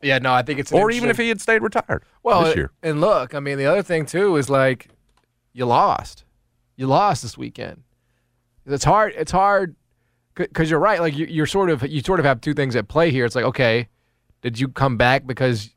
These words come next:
Speaker 1: you love the game? And if you came back 'cause you love the game, then why are you, you know, during the game week, not doing what you're supposed to be? You're three and two. Your team is not rolling here.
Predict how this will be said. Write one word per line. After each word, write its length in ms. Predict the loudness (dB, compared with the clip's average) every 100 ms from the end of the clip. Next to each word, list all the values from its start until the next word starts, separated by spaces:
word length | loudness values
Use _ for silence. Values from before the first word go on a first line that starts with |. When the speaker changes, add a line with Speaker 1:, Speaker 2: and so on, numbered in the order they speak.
| _ -4
Speaker 1:
you 100 | 0
love 220 | 2 0
the 80 | 0
game? 400 | 2 2 0 -2
And 80 |
if 100 | -4
you 100 | -6
came 240 | -4 -2 0
back 160 | 0
'cause 120 | 0 -2
you 80 | 0
love 160 | 0
the 80 | 0
game, 280 | 0 0 0
then 100 | 0
why 220 | 2 2
are 80 | 2
you, 400 | -2 -2 -2 -6 _ _ _ _ _
you 120 | -4
know, 360 | 0 0 0 -6 _ _ _ _ -2
during 180 | 0
the 60 | 0
game 300 | 0 0 0
week, 420 | -2 -4 -6 -12 _ _ _ _ _ _
not 360 | -2 0 0 0
doing 220 | -2 -2
what 100 | -6
you're 60 | -2
supposed 200 | -2 -2
to 40 |
be? 60 | -2
You're 140 | -2
three 260 | 0 0 0
and 100 | -2
two. 300 | 0 0 0
Your 160 | -2 -2
team 220 | -2 -2
is 100 | 0
not 200 | 0 0
rolling 360 | 0 0 0 -6
here. 300 | -8 -8